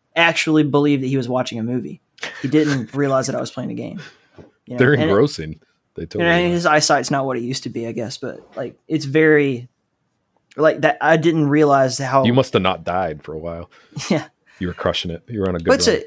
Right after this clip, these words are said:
Speaker 1: it's a pretty cinematic game in
Speaker 2: Oh,
Speaker 1: general. Like,
Speaker 2: definitely.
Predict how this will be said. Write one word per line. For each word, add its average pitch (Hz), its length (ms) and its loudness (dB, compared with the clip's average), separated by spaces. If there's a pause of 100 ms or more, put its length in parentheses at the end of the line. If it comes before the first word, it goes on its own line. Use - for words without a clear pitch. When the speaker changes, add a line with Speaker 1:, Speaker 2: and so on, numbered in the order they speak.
(160)
Speaker 1:
it's - 160 -4
a - 40 -4
pretty 196 180 4
cinematic 139 560 2
game 131 180 -2
in 117 100 -2
Speaker 2:
Oh, - 20 -4
Speaker 1:
general. 127 340 0
Like, 113 240 -2
Speaker 2:
definitely. 123 220 -8